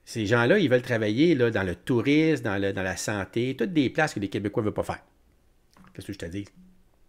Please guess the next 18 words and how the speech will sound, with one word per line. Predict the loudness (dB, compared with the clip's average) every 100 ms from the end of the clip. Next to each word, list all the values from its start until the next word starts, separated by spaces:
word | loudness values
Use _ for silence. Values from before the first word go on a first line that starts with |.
| _ _ _ -20 -20 _ _ _ _ _ _ _ _
En | -8
santé, | -2 -2 0 0 0
là, | 0 -2 -2
les | -6
préposés, | -6 -6 -4 -4 -2 -2
je | -2
te |
parle | -6 -6 -4
pas | -6
des | -4
docteurs, | -6 -6 -6 -6
là, | -8
je | -10
te |
parle | -8 -6
des | -6
préposés, | -8 -8 -6 -6 -6
là, | -8